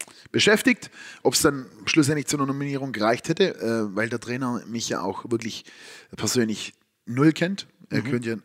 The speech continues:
Speaker 1: ähm, er weiß ja nur das, was man über den Mimi Kraus vom Hörensagen spricht. Und das ist, äh, merke ich auch immer öfter, wenn man mich kennenlernt, sagt man, okay, du bist ja gar nicht so, wie man dich eigentlich
Speaker 2: Mhm.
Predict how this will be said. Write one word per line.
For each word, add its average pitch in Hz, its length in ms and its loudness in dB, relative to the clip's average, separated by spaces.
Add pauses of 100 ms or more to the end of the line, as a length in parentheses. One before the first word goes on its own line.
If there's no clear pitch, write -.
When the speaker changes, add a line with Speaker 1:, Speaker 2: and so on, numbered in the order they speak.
(120)
Speaker 1:
ähm, 95 160 -10
er 95 160 -6
weiß 107 180 0
ja 107 80 -6
nur 104 220 -6
das, 104 300 -2
was 95 160 -6
man 98 280 -8 (140)
über 98 160 -8
den 98 60 -8
Mimi 101 200 -6
Kraus 98 280 -4
vom 98 100 -12
Hörensagen 101 580 -8 (340)
spricht. - 280 -2
Und 117 160 -4
das 113 160 0
ist, 120 220 -2
äh, - 40 -12 (840)
merke 113 300 0
ich 110 100 -2
auch 104 100 2
immer 110 160 -6
öfter, 110 240 -8
wenn 107 100 0
man 104 100 -4
mich 104 160 -6
kennenlernt, 110 380 -6
sagt - 240 -4
man, 110 80 -6
okay, 92 220 -6
du 98 100 -10
bist 120 200 0
ja 120 80 -4
gar 104 200 -6
nicht 113 140 -4
so, 110 220 0
wie 117 60 -6
man 113 140 -4
dich 101 220 -10
eigentlich 104 460 -4
Speaker 2:
Mhm. 180 140 -2